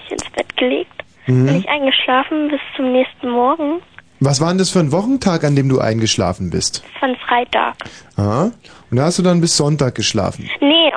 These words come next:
Speaker 1: und dann, na, ich bin den nächsten Morgen bin ich nochmal kurz aufgewacht, ne? Und dann hatte ich halt Fieber und mir war total schlecht und alles, also
Speaker 2: Mhm.
Speaker 1: ich war krank, ne? Und naja, dann hab ich halt dann durchgeschlafen, ja, weil ich halt krank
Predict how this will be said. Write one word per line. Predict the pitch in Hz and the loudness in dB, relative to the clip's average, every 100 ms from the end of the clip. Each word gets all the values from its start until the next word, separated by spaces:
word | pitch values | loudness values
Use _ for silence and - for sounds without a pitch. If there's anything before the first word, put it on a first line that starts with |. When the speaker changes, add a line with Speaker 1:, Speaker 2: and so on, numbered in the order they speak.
| 269 | 0
Speaker 1:
und | 269 | 2
dann, | 294 302 | 0 0
na, | 277 277 285 | 0 0 -2
ich | |
bin | - 294 | -2 0
den | 285 | 2
nächsten | 277 302 311 | 2 0 0
Morgen | 294 294 | 0 0
bin | 277 | -2
ich | 277 | -2
nochmal | 269 254 | -2 -2
kurz | - 240 | -2 0
aufgewacht, | 294 - - 247 254 - | 0 -2 -2 0 0 -2
ne? | 302 285 - - - - | -14 -14 -14 -10 -8 -4
Und | 262 | 0
dann | 269 247 | 2 2
hatte | 277 277 | 0 -2
ich | 269 | -2
halt | 277 262 - | -2 0 0
Fieber | 320 320 254 | 2 2 2
und | 247 | 2
mir | 247 | 0
war | 262 | 0
total | - 269 269 240 | -2 -2 -2 -2
schlecht | - 254 - 330 | 0 0 -2 -6
und | 302 | -2
alles, | 247 294 | 0 0
also | - 254 247 262 | -2 -2 -4 -4
Speaker 2:
Mhm. | - 110 113 | 0 2 2
Speaker 1:
ich | 147 | 0
war | - | -4
krank, | - - 262 202 - | -4 -2 -2 -4 -6
ne? | 254 294 _ - - - - - - | -4 -6 _ -18 -10 -6 -6 -8 -2
Und | 277 269 262 - | 0 0 -4 0
naja, | 285 302 311 294 262 - - _ _ | 2 2 2 2 -2 -8 -20 _ _
dann | 277 262 | -2 0
hab | 262 277 | 0 0
ich | 277 | 0
halt | 277 262 262 | 0 0 2
dann | 262 247 | 0 0
durchgeschlafen, | 240 - 269 - 262 262 | -4 -2 -2 -2 -2 -2
ja, | 262 262 - - - _ _ - | -2 -4 -10 -20 -20 _ _ -8
weil | 285 | -6
ich | - | -6
halt | - - | -8 -6
krank | - 262 | -6 -6